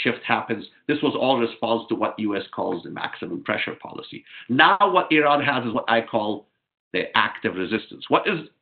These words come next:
happening from the other side? Initially, the United States started leading an operation, what's called Operation Sentinel. It didn't work as well. Uh, I have a quotation from the Secretary of Defense of the United States,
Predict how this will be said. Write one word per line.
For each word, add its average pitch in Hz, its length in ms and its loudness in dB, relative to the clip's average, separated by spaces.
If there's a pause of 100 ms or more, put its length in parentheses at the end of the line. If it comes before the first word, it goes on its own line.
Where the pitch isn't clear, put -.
(140)
happening 143 460 0
from 120 140 -2
the 117 120 -2
other 135 280 0
side? - 180 -10 (800)
Initially, 190 460 2
the 165 80 2
United 156 360 2
States 151 220 2 (140)
started 139 340 0 (320)
leading 127 360 0
an 113 100 2
operation, 113 500 -2
what's 107 180 -6
called 113 280 -4
Operation 104 480 -4
Sentinel. 151 540 0 (680)
It - 60 0
didn't 131 300 0
work 123 240 0 (340)
as 110 200 -4
well. 135 360 2 (500)
Uh, 101 240 2
I 110 80 0
have 113 160 2
a 113 60 -2
quotation 110 640 -4
from 101 280 -6
the 98 140 -10
Secretary 107 300 -4
of 98 100 -6
Defense 101 300 -8
of 95 100 -6
the 107 60 -8
United 98 340 -6
States, 110 240 -4